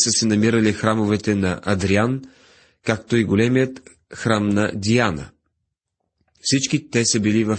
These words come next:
Ефес. Тези храмове са били изградени въз основа на митове, на гръцката митология –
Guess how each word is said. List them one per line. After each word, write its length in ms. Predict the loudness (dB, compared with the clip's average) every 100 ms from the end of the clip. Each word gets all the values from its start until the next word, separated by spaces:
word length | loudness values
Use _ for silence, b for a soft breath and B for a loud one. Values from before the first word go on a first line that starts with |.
| -6
Ефес. 300 | -8 -4 -2 0 -2 B B B
Тези 180 | -2 -2
храмове 400 | 0 0 2 0
са 140 | 0 0
били 300 | 2 0 0
изградени 580 | -2 0 0 0 0 0
въз 180 | 0 -2
основа 340 | 0 0 2
на 80 | 2
митове, 480 | 0 0 -2 -2 -4 b b b -4
на 100 | 0
гръцката 440 | 0 0 -2 0
митология – 680 | -2 0 2 0 0 -2